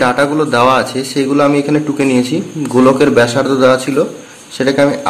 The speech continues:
আর দিয়ে ডিনোট করছি, R equal to তিরিশ সেমি দেওয়া ছিল। এবার গোলকের ব্যাসার্ধ যদি জানা থাকে, তাহলে গোলকের ক্ষেত্রফল আমরা খুব সহজে বের করতে পারবো। গোলকের ক্ষেত্রফলের ফর্মুলা কি? ফের-, ক্ষেত্রফলের ফর্মুলা হচ্ছে ফোর পাই আর স্কয়ার, আমরা সেটা জানি। তাহলে এখানে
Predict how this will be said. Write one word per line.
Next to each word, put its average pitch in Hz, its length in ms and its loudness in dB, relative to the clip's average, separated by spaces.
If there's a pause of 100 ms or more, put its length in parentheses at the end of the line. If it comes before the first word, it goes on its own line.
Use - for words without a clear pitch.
আর 135 160 0
দিয়ে 147 200 -2
ডিনোট 135 320 -2
করছি, - 260 -6 (220)
R 127 100 0
equal 127 240 0
to 131 140 -6
তিরিশ 135 260 -2
সেমি 147 220 -2
দেওয়া 113 220 4
ছিল। 101 140 -10 (1080)
এবার 131 160 4 (120)
গোলকের 139 380 2
ব্যাসার্ধ 139 300 0 (140)
যদি 156 200 2
জানা 143 240 2
থাকে, 135 180 0
তাহলে 131 220 -2
গোলকের 131 340 0
ক্ষেত্রফল 147 480 -2
আমরা 143 140 2 (100)
খুব 147 120 -4 (100)
সহজে 131 340 0
বের 131 160 2
করতে 135 240 0
পারবো। 123 220 2 (600)
গোলকের 123 320 2
ক্ষেত্রফলের 147 520 2
ফর্মুলা 143 360 2
কি? 165 80 -2 (100)
ফের-, 127 240 -6
ক্ষেত্রফলের 143 460 0
ফর্মুলা 139 240 0
হচ্ছে 147 160 -2 (100)
ফোর 160 300 4
পাই 160 140 2 (120)
আর 117 80 0 (100)
স্কয়ার, 101 240 -4 (560)
আমরা 120 200 -6
সেটা 131 120 -2 (100)
জানি। 123 180 0 (680)
তাহলে 127 260 -2
এখানে 147 220 0